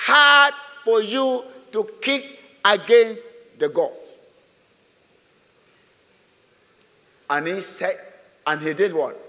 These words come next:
Trembling and astonished, said, "Lord," this is what every believer, this is what has been in his heart. He's sincerely looking for the Lord, said,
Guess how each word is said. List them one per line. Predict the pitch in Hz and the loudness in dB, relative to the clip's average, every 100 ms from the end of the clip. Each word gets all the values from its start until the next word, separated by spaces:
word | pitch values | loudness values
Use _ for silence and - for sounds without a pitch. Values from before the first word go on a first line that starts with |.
| - _ _ _ _ _ _ _ | -20 _ _ _ _ _ _ _
Trembling | - - 226 311 311 302 240 170 160 - - _ _ _ _ _ _ - | -14 -2 2 2 2 2 2 2 -10 -20 -20 _ _ _ _ _ _ -2
and | 165 160 | 0 -2
astonished, | 156 - - 269 202 143 - - | -6 -8 -4 -4 -6 -10 -14 -16
said, | - - 185 - - - _ _ 269 | -10 -4 -4 -4 -16 -20 _ _ -6
"Lord," | 294 320 262 147 - - _ _ _ _ | 0 2 0 -6 -12 -20 _ _ _ _
this | 233 262 | -14 -12
is | 185 - - _ 190 | -14 -20 -20 _ -12
what | 220 226 - - _ _ _ - | -10 -10 -14 -20 _ _ _ -16
every | 196 - 196 185 | -16 -16 -14 -12
believer, | - 147 143 101 78 _ _ _ 131 | -10 -10 -10 -16 -20 _ _ _ -14
this | 208 233 | -12 -12
is | 185 | -14
what | 165 170 214 - | -12 -8 -8 -10
has | 170 156 - | -12 -12 -8
been | 185 190 | -8 -8
in | 135 | -12
his | 120 | -14
heart. | 135 123 - _ _ _ | -14 -16 -18 _ _ _
He's | 156 | -20
sincerely | - 147 - 233 220 | -18 -16 -6 -6 -6
looking | 180 190 | -10 -12
for | - 139 | -10 -8
the | |
Lord, | 135 135 | -6 -6
said, | 185 | -8